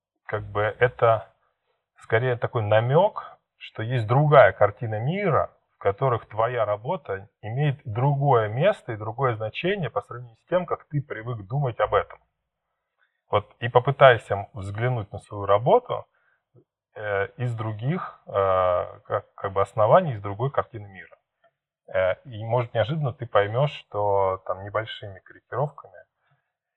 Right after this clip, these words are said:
ты намного быстрее достигнешь, э, значимого общественного результата.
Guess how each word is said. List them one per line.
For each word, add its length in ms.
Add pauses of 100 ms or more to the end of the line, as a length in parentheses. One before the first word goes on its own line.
(360)
ты 80
намного 260
быстрее 420
достигнешь, 800
э, 260
значимого 540
общественного 500
результата. 420